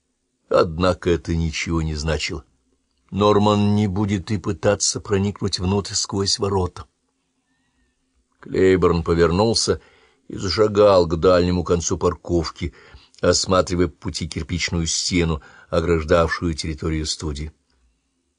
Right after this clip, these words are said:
Стена была прочной, высокой и толстой, но толщина здесь ни при чем. Ведь не будет же Норман проделывать в стене дыру. А вот высота не гарантировала защиту.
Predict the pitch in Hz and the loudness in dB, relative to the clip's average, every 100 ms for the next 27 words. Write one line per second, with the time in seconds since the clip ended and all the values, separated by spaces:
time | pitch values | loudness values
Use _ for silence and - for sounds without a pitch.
0 | _ _ _ - - 135 101 90 - 135 | _ _ _ -14 -4 0 2 2 4 4
1 | 160 156 139 135 120 - 85 - 110 101 | 4 2 0 0 -2 -6 -4 0 2 2
2 | 104 95 92 85 - 87 82 - 90 73 | 0 -2 -4 -6 -2 -2 -2 -4 -6 -8
3 | _ _ _ _ - - - 92 92 87 | _ _ _ _ -16 -12 -8 -6 -2 -2
4 | 85 - 90 87 80 - 90 82 - _ | -2 -2 -4 -6 -6 0 0 0 -8 _
5 | _ _ _ _ _ _ _ - 90 92 | _ _ _ _ _ _ _ -8 -6 -4
6 | 87 98 98 101 104 104 104 82 - 95 | 0 0 2 4 4 4 2 0 -2 0
7 | 92 98 98 92 - - 98 92 98 98 | 4 4 4 2 -2 -2 0 2 2 0
8 | 80 _ _ _ _ _ _ _ _ - | -4 _ _ _ _ _ _ _ _ -4
9 | - 147 139 156 - 147 160 151 147 131 | 0 0 0 -2 2 2 2 2 2 4
10 | 139 139 123 175 131 90 82 85 - 80 | 4 2 0 0 4 4 2 0 -4 -10
11 | - | -12